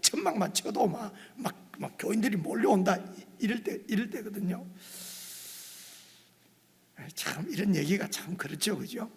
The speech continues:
음, 그래서 그때 영광을 본 사람들은 지금 교회, "아, 교회가 다 사라진다, 앞으로 교회가 없어진다", 이런 얘기 지금도 많이 합니다. 어, 그때, 어, 지금 우리 나이쯤 되고, 어, 우리보다 좀, 어, 연세가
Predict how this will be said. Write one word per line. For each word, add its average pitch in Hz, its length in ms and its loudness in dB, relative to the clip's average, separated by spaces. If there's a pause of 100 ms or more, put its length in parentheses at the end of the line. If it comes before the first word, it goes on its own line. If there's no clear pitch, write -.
(200)
음, 165 140 0 (160)
그래서 247 300 6
그때 262 440 8
영광을 196 540 10
본 233 200 6
사람들은 208 760 4
지금 269 380 6
교회, 220 240 4
"아, 285 60 0 (600)
교회가 262 340 6
다 - 140 -6
사라진다, 214 640 0 (160)
앞으로 - 340 6
교회가 269 300 6
없어진다", 285 640 4 (200)
이런 285 280 4
얘기 180 220 4
지금도 254 360 -4
많이 202 300 -2
합니다. 226 380 0 (360)
어, 180 220 4
그때, - 520 6 (200)
어, 160 220 0
지금 185 280 4 (220)
우리 180 160 6
나이쯤 180 460 8
되고, 185 460 6
어, 202 80 2
우리보다 185 460 4
좀, 180 260 0 (280)
어, 180 180 -2 (120)
연세가 180 380 6